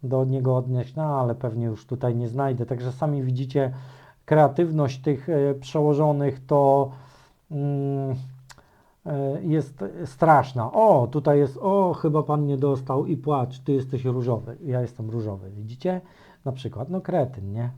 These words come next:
Kretyn, ale to najczęściej są puste profile jakieś, od czasu do czasu się takie, są zabawni chłopaki, prawda? E, tutaj ktoś, o proszę bardzo, jesteśmy słupkami statystycznymi. Czego ty nie rozumiesz? No właśnie, to znaczy ja wszystko rozumiem, bo ja rozumiem to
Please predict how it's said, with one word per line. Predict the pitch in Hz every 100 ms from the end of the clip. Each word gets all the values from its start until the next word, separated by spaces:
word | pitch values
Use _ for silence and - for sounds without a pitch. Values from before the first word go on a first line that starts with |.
| -
Kretyn, | 123 117 104 -
ale | 190 190
to | 185
najczęściej | 180 160 147 131 127
są | 120
puste | - 135 -
profile | - 107 127 117 104
jakieś, | 110 113 101 - - -
od | 131
czasu | 131 120 123
do | 104
czasu | - 120 -
się | 107 107
takie, | 117 - 151
są | 247 143
zabawni | 120 101 92 98
chłopaki, | 90 104 85 - 101 - _ _ _ _ _
prawda? | - 107 101 101 101 _ _ _ _ _ _ 143
E, | 135 135 131 131
tutaj | 190 196 123
ktoś, | - 117 -
o | - 147 151
proszę | 127 135 131
bardzo, | 123 113 127
jesteśmy | 160 165 202 180
słupkami | 160 151 - 139 131
statystycznymi. | - 127 127 - 131 - 113 107
Czego | 104 220 226
ty | 208 185
nie | 160
rozumiesz? | 139 113 101 90 - 127
No | 135
właśnie, | 156 131 - 104
to | 98 131
znaczy | 131 147
ja |
wszystko | 147 - 135 160
rozumiem, | 165 196 202 160 131
bo | 117
ja | 120
rozumiem | 123 131 143 135
to | 131